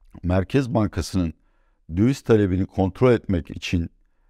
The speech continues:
e, uyguladığı tedbirlerin büyük bir kısmı hukuki değil. Tamamen sözel. İnkar ediyor bunları zaten Merkez Bankası. E, şimdi tabii Merkez Bankası'nın arkasında Sayın Erdoğan var. Sayın Erdoğan'ın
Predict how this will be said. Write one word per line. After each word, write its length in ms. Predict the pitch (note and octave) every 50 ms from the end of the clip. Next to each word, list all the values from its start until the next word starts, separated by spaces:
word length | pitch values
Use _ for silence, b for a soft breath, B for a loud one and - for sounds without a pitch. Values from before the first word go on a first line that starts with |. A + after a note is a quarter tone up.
| _ _ _ _ -
e, 240 | G2 F2 F2 E2+ E2+
uyguladığı 560 | - B2 A2 G2 G2 G#2 G#2 A2+ A#2+ A#2 B2
tedbirlerin 680 | A2 - - G#2+ G2+ F#2+ G#2 G#2 G2 G#2 G#2 G#2 G2+ F#2+
büyük 220 | G#2 A#2 A#2 -
bir 40 | -
kısmı 340 | - - F#2+ - - A#2+ B2
hukuki 520 | G#2+ F#2 - G#2+ G#2 - - - G#2+ F2
değil. 260 | E2+ F2 D2+ - _ _ _ _ _ _ _ _ _ -
Tamamen 440 | - G#2+ A2 G#2+ G2 F#2 G2 A2 A#2+
sözel. 400 | - - A2+ G#2 F2 F2 D2+ C#2+ - -
İnkar 360 | A2+ G2+ G2 - C3 B2+ A#2+
ediyor 280 | G#2+ F2 D#2+ D#2+ D2+ D2
bunları 280 | D2+ D2+ D2+ D2+ D2
zaten 380 | C#2+ D2 D2+ C#2+ - - D#2 D2
Merkez 520 | D2 D2 D2 C#2+ - - E2 D2 C#2+ D2+
Bankası. 460 | D2 C#2+ - - C#2+ - - - - _ _ _ _ _ _ _ _ _ _ _ _ _ _ - -
E, 300 | G2+ G#2 G2+ G2+ G2+ G2+ -
şimdi 340 | - - - C3 C3+ A2+ G#2
tabii 360 | - - B2+ A2 G2 G#2 G#2+
Merkez 520 | G#2+ - A#2+ A2+ F#2+ - - A2 F#2+ F2 G2
Bankası'nın 440 | F#2+ F2+ - - F#2 - - G2
arkasında 500 | G2 F#2 E2+ - - F#2+ - - B2 B2+
Sayın 300 | - - - A2 G#2+ G#2+
Erdoğan 540 | G#2 G#2 G2+ G2 F2 F2 F#2+ E2 D2+ C#2+ C#2+
var. 180 | - - - - _ _ _ _ _ _ _ _ _ _ _
Sayın 400 | _ - - - A#2 B2 C3 B2+
Erdoğan'ın 680 | C3 B2+ B2+ A#2+ A2+ A#2 A#2+ A#2 A#2 A#2 A2+ G#2 -